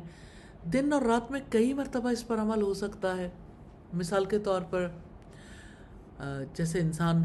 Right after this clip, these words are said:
فرض نماز پڑھتا ہے، پھر بعد کی سنتیں ہیں، تحیت المسجد ہے، نماز وتر ہے، نماز چاشت ہے،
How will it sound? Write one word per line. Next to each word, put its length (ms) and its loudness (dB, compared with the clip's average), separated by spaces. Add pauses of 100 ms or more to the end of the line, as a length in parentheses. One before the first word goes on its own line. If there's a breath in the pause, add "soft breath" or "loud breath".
فرض 280 2
نماز 320 0
پڑھتا 420 0
ہے، 200 4
پھر 100 -4
بعد 320 -2
کی 80 -6
سنتیں 480 -2
ہیں، 160 -4 (100)
تحیت 380 -2
المسجد 560 2
ہے، 200 -2 (580 loud breath)
نماز 360 4 (180)
وتر 300 2
ہے، 180 4
نماز 440 -2 (160)
چاشت 460 -2
ہے، 80 -4